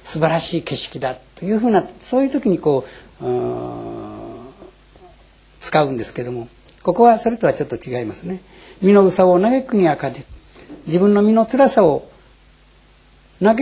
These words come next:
くことに、いくら嘆いてもこれで済んだという思いがしないで、で、明けてしまう夜は、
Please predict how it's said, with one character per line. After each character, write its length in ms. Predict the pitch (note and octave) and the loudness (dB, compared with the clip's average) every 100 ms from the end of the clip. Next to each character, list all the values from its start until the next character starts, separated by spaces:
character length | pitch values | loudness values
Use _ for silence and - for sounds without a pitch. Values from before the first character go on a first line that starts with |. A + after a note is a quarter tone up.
| A#3 | -4
く 120 | - | -2
こ 120 | A3+ | 0
と 100 | A3+ | 2
に、 240 | F#3 D3+ - _ _ _ _ _ _ _ _ _ _ - | 2 2 -4 _ _ _ _ _ _ _ _ _ _ -8
い 60 | A#3 | 0
く 100 | D4 | 4
ら 140 | A#3+ | 4
嘆 140 | A3 G#3+ | 4 4
い 80 | G#3 | 4
て 80 | A3+ | 4
も 340 | A3 C#3+ A2+ - - _ - E3+ | 4 2 0 -10 -20 _ -20 -12
こ 140 | - | -2
れ 80 | E3+ | 0
で 360 | E3+ F3 - - - - _ _ - - - _ _ _ - - - _ | 2 0 -4 -14 -20 -20 _ _ -20 -20 -20 _ _ _ -20 -20 -20 _
済 220 | - - | -8 0
ん 100 | G#3+ | 2
だ 120 | F3 | 2
と 140 | - D#3+ | 0 0
い 120 | F3+ | 0
う 120 | F#3+ F3 | 0 0
思 200 | G3+ G#3+ | 0 2
い 40 | |
が 120 | F3 D#3 | 2 2
し 160 | - | 2
な 160 | A3+ A3+ | 4 6
い 100 | D#3 | 4
で、 260 | B2 G#2+ - - _ _ _ _ _ _ _ _ - | 0 -4 -8 -20 _ _ _ _ _ _ _ _ -6
で、 200 | C4+ C4 - - | -6 -6 -10 -4
明 100 | D#3+ | 0
け 100 | E3 | 0
て 120 | E3+ | -2
し 140 | - | 0
ま 180 | E3 D3+ | 0 2
う 140 | D3+ D#3 | 2 2
夜 240 | F3+ D#3 | 0 0
は、 140 | A#2+ | -4